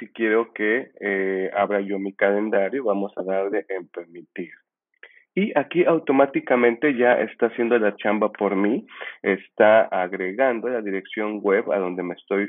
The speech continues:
suscribiendo. Nada más vamos a darle suscribir y entonces automáticamente estaría ya apareciendo.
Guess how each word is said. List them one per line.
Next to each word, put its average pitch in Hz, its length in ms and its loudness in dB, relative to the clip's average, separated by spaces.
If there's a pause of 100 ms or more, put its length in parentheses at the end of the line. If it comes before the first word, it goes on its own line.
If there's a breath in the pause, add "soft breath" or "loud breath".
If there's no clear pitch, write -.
(120)
suscribiendo. 95 920 -2
Nada 104 140 2
más 92 140 0
vamos 87 300 -2
a 82 60 -4
darle 87 240 -4
suscribir 120 680 -6 (360 loud breath)
y 175 80 2
entonces 151 500 2 (120)
automáticamente 107 1120 0 (260 loud breath)
estaría 101 680 2
ya 98 200 2
apareciendo. 80 1000 -4